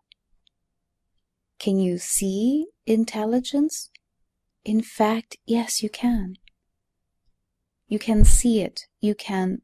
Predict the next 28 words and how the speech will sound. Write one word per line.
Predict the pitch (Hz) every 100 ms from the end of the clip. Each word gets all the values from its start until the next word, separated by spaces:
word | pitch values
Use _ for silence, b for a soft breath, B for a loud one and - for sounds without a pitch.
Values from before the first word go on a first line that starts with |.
| _
feel | - - - - 262 254 208 175 -
it. | 156 147 - _ _ _ _ _
You | 208
can | 208 214 208
see | 202 - 240 254 262 -
intelligence. | 208 202 - - - 277 262 - 165 165 - - b b
You | -
can | 208 220 214
see | - 247 240
intelligent | - 214 - - 240 254 247 233 -
thoughts | - - 233 214 190 - - - _ _ _
forming. | - - 254 247 220 147 - - _ _ _ _ _ _ _ _ _
Now, | 226 214 95 - _ _ _ _
here | - 320 226 226 254 _
is | 240 233
an | 220
example | 214 220 214 226 233 226 208
that | 202
I | 196 190
will | 202 202
give | 214 269 -
to | -
you, | 185
one | 190 196 202
that | 202
is | 208 214
very | 208 220 240 226 214
current. | - - 302 226 -